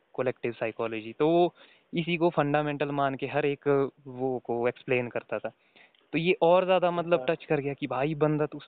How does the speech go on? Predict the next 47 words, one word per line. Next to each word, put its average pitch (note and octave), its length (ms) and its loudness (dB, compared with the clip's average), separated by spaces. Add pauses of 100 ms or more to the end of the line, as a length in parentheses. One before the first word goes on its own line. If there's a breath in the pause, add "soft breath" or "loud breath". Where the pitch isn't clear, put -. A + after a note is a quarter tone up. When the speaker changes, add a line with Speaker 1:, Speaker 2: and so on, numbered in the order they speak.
Speaker 1:
मतलब E3 220 0
सही F3 380 2
बात D3+ 260 2
बोल C3 200 -4
रहा B2+ 80 -2
है। B2+ 40 -2
तो F3 100 2
वो G#3 160 4
बोलता G3+ 240 2
था G3 140 0 (380 loud breath)
कि F3+ 80 2
भाई D#3+ 120 6
ये F#3 120 4
जो F3 80 -2
हम E3 100 -2
ट्राई D#3 320 2
कर C#3+ 140 0
रहे A#2+ 140 0
हैं A2 80 -4
ना, C3 100 -2
ये C3+ 180 -4
जो B2+ 80 -6
सेल्फ C3 340 -2
हेल्प A#2 160 -4
गुरुज A2+ 440 -8
वगैरह A2+ 220 -2
है, G#2 160 -6
ये A2 220 -8
वो G#2+ 180 -10
सो, A2 240 -12
Speaker 2:
हाँ, A#2+ 180 -6
Speaker 1:
मतलब C3+ 180 -4
ये C3+ 200 -2
Speaker 2:
हाँ, C3+ 80 4
Speaker 1:
आपको C#3 240 -2
Speaker 2:
हाँ। D#3+ 80 -8 (260 loud breath)
Speaker 1:
ऐसी D3+ 240 0
चीज़ D#3 240 -2
बेच C#3+ 260 2
रहे D3 140 2
हैं C#3 80 0
कि D#3 120 -2
आपको C#3+ 260 -2
अपने C#3+ 260 0
सामने C#3 280 -2
मतलब B2+ 220 -2
फंसा - 540 -4